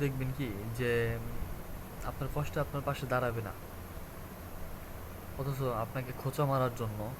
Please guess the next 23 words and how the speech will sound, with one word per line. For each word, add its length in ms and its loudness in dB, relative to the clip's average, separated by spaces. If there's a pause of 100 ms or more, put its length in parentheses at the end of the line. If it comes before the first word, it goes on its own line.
(180)
আপনাকে 280 -4 (120)
অবহেলা 440 4
করার 300 2
জন্য, 220 0 (880)
মানে, 220 -2 (100)
আপনাকে 520 0 (140)
কিভাবে 480 4
নিচের 240 2
দিকে 260 2
ডাবানো 340 6 (100)
যায়, 160 2 (140)
আপনার 200 -2 (100)
কিভাবে 400 6
আপনার 180 0 (120)
ইচ্ছাটাকে, 500 0 (1040)
মানে, 200 0 (560)
পূরণ 460 6
সে 100 2 (120)
করতে 260 -4
দিবে 300 4
না। 60 -2 (880)
হ্যাঁ, 220 2 (440)
আমিও 240 4